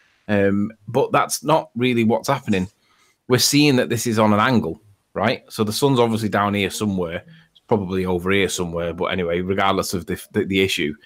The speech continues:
Um, and now hopefully Travis is gonna send these pictures. Yes, this is what I was hoping to show. These are the better ones, right? So if I open up these,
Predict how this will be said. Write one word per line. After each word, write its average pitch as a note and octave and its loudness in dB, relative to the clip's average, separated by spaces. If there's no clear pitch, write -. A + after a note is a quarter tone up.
Um, G2 2
and G#2 2
now G#2 2
hopefully G2+ -2
Travis A2 -4
is G#2 -10
gonna F#2+ -4
send F#2+ -2
these G#2+ -2
pictures. - -8
Yes, A#2 2
this C3 -4
is C3+ -2
what A#2 6
I - 8
was A2 6
hoping G#2+ 2
to - -10
show. F2 -2
These A2+ 0
are A2 -2
the G2 0
better - -6
ones, E2 -12
right? F2+ -2
So F#2+ -2
if F2 -6
I A2+ 2
open C#3 -2
up D3 -8
these, F#2+ -4